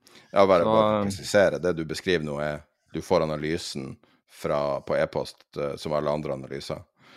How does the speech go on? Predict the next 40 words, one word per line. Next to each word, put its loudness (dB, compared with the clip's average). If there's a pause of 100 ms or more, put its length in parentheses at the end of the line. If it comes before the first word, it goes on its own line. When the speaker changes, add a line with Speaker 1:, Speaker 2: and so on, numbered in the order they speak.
(300)
Speaker 1:
Eh, 0
men -4
du -2
har 2
en -6
viss -6
forutinntatthet -4
at -10
det -8
her -4
kommer -10
til -10
å -8
havne -10
i -8
media -6
også, -10
det -10
er -12
vel -10
det -6
du -18
beskriver, -10
ikke -18
sant? -20 (1160)
Speaker 2:
Ja, 8
altså, 6
du 4
kan 4
si 6
det 6
havnet 4
i 4
media. 6
Altså, 2
greiene 4
var 8
at 2
de -2
ga 6